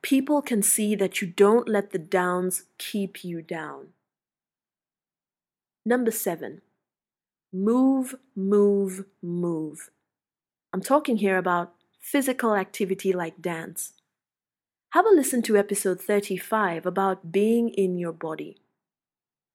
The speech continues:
If your body is something that you just lug around, you're missing out on an amazing source of feeling good. So move your body. Move it in enjoyable ways. Dance, swim, hike,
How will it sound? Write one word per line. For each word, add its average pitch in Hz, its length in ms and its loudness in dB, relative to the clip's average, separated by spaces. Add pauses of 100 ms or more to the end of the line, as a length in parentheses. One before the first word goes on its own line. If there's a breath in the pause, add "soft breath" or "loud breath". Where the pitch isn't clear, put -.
(260)
If 240 120 -4
your 381 100 8
body 285 280 6
is 214 120 -2
something 208 360 2
that 185 200 -2
you 214 100 -2
just 196 220 -2
lug 190 280 4
around, 180 580 0
you're 220 160 2
missing 247 400 0
out 208 220 0
on 185 100 -2
an 180 100 -2
amazing 208 560 0
source 185 380 -2
of 185 80 -12
feeling 185 600 -2
good. 160 320 -8 (880)
So - 180 4
move 269 340 4
your 220 120 4
body. 170 380 -6 (460)
Move 254 300 6
it 285 120 4
in 240 120 4
enjoyable 190 600 2
ways. 165 500 -6 (500)
Dance, 226 500 4
swim, 208 960 4 (240)
hike, 202 560 2